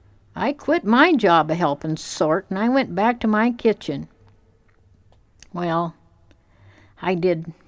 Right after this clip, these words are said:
return one signal. It was directed to my loving spouse.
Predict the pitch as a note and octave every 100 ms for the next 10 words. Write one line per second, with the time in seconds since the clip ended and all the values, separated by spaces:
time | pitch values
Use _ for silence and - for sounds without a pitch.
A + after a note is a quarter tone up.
0 | B3+ F3+ E3+ F#3+ E3+ E3+ E3 D#3 - D3
1 | D3+ D#3+ - _ - _ - - _ -
2 | G#3 A3+ G#3+ E3+ G3 F#3 - D#3+ - F3
3 | E3 E3+ E3+ D#3 E3+ - - F3+ C#3 E3
4 | -